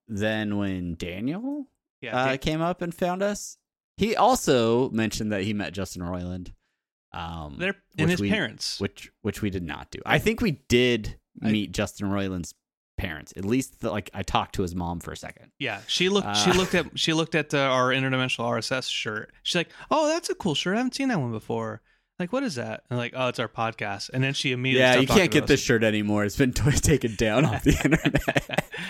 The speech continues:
Speaker 2: Uh, is, let's, let's not take away from Daniel. Daniel hit us up specifically. He's like, "Hey, where are you guys at? I wanna, I wanna buy you a beer." And, uh, we're like, "We don't have, you don't have to buy us a beer, but you can come. We're over here. Come, come visit."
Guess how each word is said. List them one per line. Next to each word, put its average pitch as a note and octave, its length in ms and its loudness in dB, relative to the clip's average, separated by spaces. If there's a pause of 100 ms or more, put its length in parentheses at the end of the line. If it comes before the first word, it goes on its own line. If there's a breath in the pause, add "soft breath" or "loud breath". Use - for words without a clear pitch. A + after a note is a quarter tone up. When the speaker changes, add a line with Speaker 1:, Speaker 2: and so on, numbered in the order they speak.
(400 loud breath)
Speaker 2:
Uh, G2 380 -8 (340 loud breath)
is, D3+ 220 2
let's, F3+ 180 2
let's G#3+ 400 0
not A#3 140 2
take F3+ 180 0
away C3 140 2
from A#2 120 -6
Daniel. A#2+ 320 0
Daniel D#3 600 2
hit E3+ 260 0
us D3+ 140 0
up B2 180 -2
specifically. D3+ 580 -2
He's A#2+ 100 -4
like, A#2+ 200 -6
"Hey, F3+ 240 -2
where C#3+ 160 -2
are D#3 40 0
you D3 80 0
guys B2 260 -2
at? D#3+ 240 0
I B2 40 0
wanna, B2 300 0
I - 40 -6
wanna A#2 160 -2
buy A2 160 -2
you G#2 140 -4
a F#2+ 40 -8
beer." A2 460 0 (420 loud breath)
And, A2+ 480 0
uh, A2+ 280 -2
we're A2 140 0
like, G#2+ 200 -4
"We C#3 120 0
don't C#3 120 0
have, A2 160 -4
you A#2+ 80 -4
don't A#2+ 80 -2
have A2+ 80 -8
to - 40 -12
buy G#2+ 120 -4
us - 120 -10
a G#2 40 -20
beer, D#3 280 -2
but A2 160 -6
you A2 80 -8
can G#2+ 300 -6 (300)
come. B2+ 260 -8 (180)
We're B2+ 220 -4
over A#2 220 -6
here. A2+ 480 -8
Come, C#3 240 -6
come C#3 140 -6
visit." A2+ 300 -6